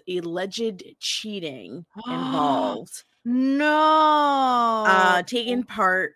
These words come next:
Speaker 1: by Joshua Jackson while, allegedly,
Speaker 2: Oh.
Speaker 1: sh-, his wife was pregnant.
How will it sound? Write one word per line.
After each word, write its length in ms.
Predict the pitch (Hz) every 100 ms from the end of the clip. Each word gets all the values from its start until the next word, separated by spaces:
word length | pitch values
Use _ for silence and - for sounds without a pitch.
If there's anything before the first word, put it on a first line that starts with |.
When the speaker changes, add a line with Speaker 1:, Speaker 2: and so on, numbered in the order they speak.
| _
Speaker 1:
by 680 | 180 175 165 165 165 165 156 _ - 160
Joshua 640 | - 175 196 - 233 226
Jackson 920 | 196 175 156 156 - 170 151 151 190 _ _ _ _ _ _ _ _
while, 1040 | 165 160 180 208 233 196 147 139 165 208 _ _ _ _
allegedly, 800 | 175 180 151 151 156 113 123 262 269 _ _ _ _
Speaker 2:
Oh. 40 | 202 - -
Speaker 1:
sh-, 340 | - - - -
his 280 | 202 190
wife 180 | - 147
was 120 | 143
pregnant. 640 | - - - 78 240 277